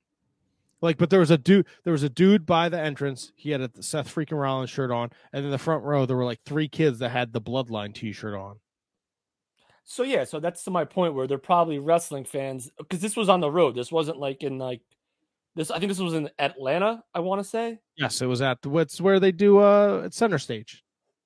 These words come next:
Speaker 2: Okay, all right, so, yeah, so this is probably wrestling fans that went to see Impact as opposed to maybe diehard Impact fans that went to
Speaker 1: Why
Speaker 2: see
Speaker 1: wouldn't you,
Speaker 2: Impact.
Speaker 1: like, bring them T-shirts, though?
Speaker 2: What do you mean, bring them?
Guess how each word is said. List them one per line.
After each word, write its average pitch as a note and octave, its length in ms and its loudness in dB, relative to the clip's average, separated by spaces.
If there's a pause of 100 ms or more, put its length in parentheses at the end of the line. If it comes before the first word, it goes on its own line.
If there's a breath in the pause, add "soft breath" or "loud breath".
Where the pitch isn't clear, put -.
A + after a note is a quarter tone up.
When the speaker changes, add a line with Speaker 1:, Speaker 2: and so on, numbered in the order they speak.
(640)
Speaker 2:
Okay, D#3+ 320 2
all D3 140 0
right, A2+ 120 -2
so, A#2 380 -6 (140)
yeah, G#3 200 4
so E3 140 -4
this G3 200 0
is G3 80 -8
probably E3+ 340 2
wrestling D#3+ 440 2
fans B2 500 -6
that B2+ 340 -6 (880)
went D3+ 240 -2
to D3+ 80 -10
see C#3 220 -8
Impact B2 580 -8
as C#3 140 -12
opposed C3 320 -8
to C#3 80 -10
maybe B2+ 220 -4
diehard B2 520 2
Impact C3 460 -8
fans G#2 440 -12 (600)
that B2 120 -4
went A#2 140 -4
to C#3+ 60 2
Speaker 1:
Why D#3 80 6
Speaker 2:
see F#3 60 6
Speaker 1:
wouldn't G3 200 4
you, G3 100 0
Speaker 2:
Impact. F#3 60 4
Speaker 1:
like, E3 240 0
bring D3+ 260 -2
them C#3+ 200 -2
T-shirts, B2+ 540 -10
though? G2+ 260 -16 (840)
Speaker 2:
What D3+ 80 -10
do - 0 -
you D3+ 60 -2
mean, C3 180 -2
bring A2 280 -8
them? F2+ 380 -12